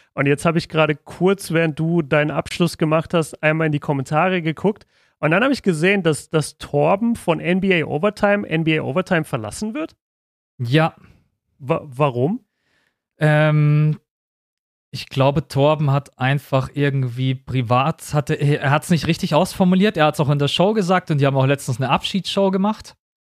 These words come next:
Speaker 2: Und, äh, er muss anscheinend, oder er möchte grad irgendwie den Fokus anders legen oder er hat privat grad nicht so viel Zeit. Was genau, ähm,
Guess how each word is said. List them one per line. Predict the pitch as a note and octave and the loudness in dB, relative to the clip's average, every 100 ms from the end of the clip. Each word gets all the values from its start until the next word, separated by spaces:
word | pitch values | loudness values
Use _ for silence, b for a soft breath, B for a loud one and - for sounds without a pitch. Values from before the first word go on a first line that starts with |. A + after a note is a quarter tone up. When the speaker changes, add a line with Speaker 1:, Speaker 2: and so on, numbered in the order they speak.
| _ - | _ 0
Speaker 2:
Und, | C3+ C3+ C3+ - | 2 2 0 -2
äh, | C#3+ C3 C3 C3+ | 0 2 2 2
er | C3+ C3+ A#2+ | -2 -4 -4
muss | C3+ C#3 - | -4 -4 -2
anscheinend, | C3 - C3 B2 | -4 -2 -2 -2
oder | C3+ B2+ | 0 2
er | B2+ | 2
möchte | C3+ - | -2 0
grad | B2+ B2 | -2 0
irgendwie | C3 C3 | -2 -2
den | B2+ | -2
Fokus | - D3+ E3 D3 | -2 -4 -2 -4
anders | D3 D3 C#3+ | -2 -4 -2
legen | D3 C#3 | -2 -2
oder | C#3 | 0
er | C#3 | 0
hat | C3+ | 0
privat | C3+ B2+ C3 D3 | -2 2 2 2
grad | C3 B2+ | -2 -2
nicht | C3 | -4
so | - | -8
viel | - C3 | -8 -6
Zeit. | - C3+ C#3+ - _ _ _ _ _ | 0 0 0 -4 _ _ _ _ _
Was | B2+ A#2+ C3 - - | -20 -2 0 0 -4
genau, | C3 B2+ B2+ B2+ B2+ | 0 2 4 2 0
ähm, | A#2+ A2+ A2 A2+ A2 A2 A2+ | -2 -2 -2 -2 -2 -4 -6